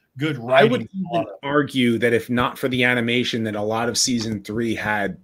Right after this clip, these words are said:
Speaker 2: sometimes a lot better s-, stories. Most of the, a lot of times better stories than season two.
Speaker 1: Yeah.
Speaker 2: Um, because they were trying to crank so many episodes out, um, in, you know, in season two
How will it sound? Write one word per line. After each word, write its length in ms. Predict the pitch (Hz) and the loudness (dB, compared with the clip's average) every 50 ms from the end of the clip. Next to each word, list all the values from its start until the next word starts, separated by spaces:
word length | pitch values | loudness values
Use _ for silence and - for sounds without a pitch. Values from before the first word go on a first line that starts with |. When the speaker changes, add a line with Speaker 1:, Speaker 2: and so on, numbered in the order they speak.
| _ _ _ _ _ _ _ _ | _ _ _ _ _ _ _ _
Speaker 2:
sometimes 560 | - - - 135 135 131 135 139 127 120 120 110 | -4 0 0 2 2 2 0 0 0 0 0 0
a 60 | 113 | 0
lot 200 | 107 107 107 104 | 0 0 0 0
better 180 | 113 107 107 107 | 0 0 0 0
s-, 220 | 104 - - - | -2 -4 -8 -8
stories. 460 | - - - 110 110 107 104 101 92 | -6 -2 0 2 2 2 2 0 -2
Most 240 | 104 113 123 135 - | 0 0 0 0 0
of 80 | 127 104 | -2 -4
the, 140 | - 107 113 | -2 -2 -2
a 20 | |
lot 200 | 120 123 143 147 | 0 2 2 2
of 100 | 139 - | 2 2
times 300 | - 117 110 107 107 98 | 0 -4 -2 -2 -4 -4
better 260 | 95 113 113 113 110 | -2 0 0 0 0
stories 380 | 107 - 120 117 120 113 101 92 | -2 0 2 2 2 2 0 -2
than 100 | 110 98 | -4 -6
season 280 | 95 110 101 90 92 | -6 -6 -6 -6 -6
two. 300 | 85 - 139 131 - - - _ _ _ _ _ _ _ _ _ _ _ - | -4 -2 0 0 -2 -2 -10 _ _ _ _ _ _ _ _ _ _ _ -16
Speaker 1:
Yeah. 100 | 120 117 117 | -16 -10 -4
Speaker 2:
Um, 520 | - 107 107 107 107 104 101 101 98 98 - _ _ - | -4 -4 -2 -4 -4 -6 -6 -6 -8 -8 -12 _ _ -8
because 680 | 117 117 110 - - 123 117 113 113 104 - - - - _ _ _ _ _ _ | -6 -6 -4 -2 0 0 2 2 2 0 0 -2 -4 -8 _ _ _ _ _ _
they 140 | - 123 135 | 0 4 6
were 140 | 139 135 131 | 6 6 6
trying 340 | 135 - 151 147 147 143 135 | 4 4 4 4 4 4 2
to 60 | - | 0
crank 300 | - - 147 143 147 - | 0 0 2 2 2 0
so 120 | - - 139 | 0 0 0
many 240 | 135 131 127 120 - | 0 0 -2 -2 -2
episodes 680 | 120 127 - 151 - - - 127 120 117 110 104 - - _ - | -2 0 0 0 0 2 4 4 6 4 4 0 -4 -10 _ 0
out, 400 | 131 143 156 135 120 - - - _ _ _ _ _ _ _ _ _ _ _ _ _ - | 2 4 6 6 4 4 0 -2 _ _ _ _ _ _ _ _ _ _ _ _ _ -6
um, 600 | 120 120 120 120 120 117 113 113 107 107 107 107 - _ _ _ _ _ - | -2 0 2 2 2 2 2 0 -2 -2 -6 -8 -12 _ _ _ _ _ 0
in, 500 | 143 143 151 160 165 165 165 165 160 151 _ _ _ _ _ _ _ _ _ _ - | 4 6 6 8 6 6 4 2 -2 -4 _ _ _ _ _ _ _ _ _ _ 0
you 140 | 143 127 | 2 2
know, 100 | 123 120 | 2 2
in 200 | - - 160 190 185 | 4 4 6 6 6
season 400 | 185 - 143 127 117 123 123 110 | 4 4 0 0 0 0 -2 -4
two 460 | - - 123 117 113 110 107 107 104 | -2 0 0 0 2 2 0 -2 -4